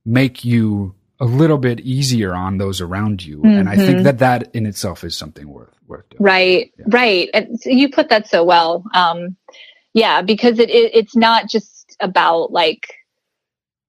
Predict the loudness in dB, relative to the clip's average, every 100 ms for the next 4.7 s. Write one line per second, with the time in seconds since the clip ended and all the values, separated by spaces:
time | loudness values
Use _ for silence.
0 | _ _ _ -10 -10 -2 0 2 0 -2
1 | -4 -6 -10 -14 -10 -2 2 2 2 2
2 | 2 2 0 2 4 4 4 4 4 2
3 | 2 2 0 -2 -6 0 -2 -2 -12 -8
4 | -4 -2 -2 -2 -2 -4